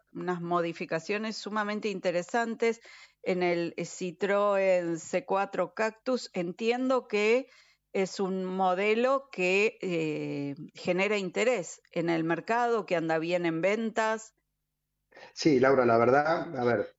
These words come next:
Speaker 2: te, te hago un resumen muy fuerte de, y rápido del C cuatro Cactus. Eh,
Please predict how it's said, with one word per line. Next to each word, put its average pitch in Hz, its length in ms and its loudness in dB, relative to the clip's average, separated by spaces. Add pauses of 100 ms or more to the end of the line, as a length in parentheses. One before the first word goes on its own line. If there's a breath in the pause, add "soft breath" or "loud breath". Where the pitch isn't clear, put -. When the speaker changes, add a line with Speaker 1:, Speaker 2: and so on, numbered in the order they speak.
Speaker 2:
te, 101 240 -2
te 120 100 -2
hago 120 80 4
un 120 80 2
resumen 117 380 0
muy 117 160 0
fuerte 117 420 0
de, 101 400 -4
y 104 80 -4
rápido 107 420 0
del 101 240 -6
C - 160 -12
cuatro 104 320 -4
Cactus. 143 560 0 (520 soft breath)
Eh, - 280 2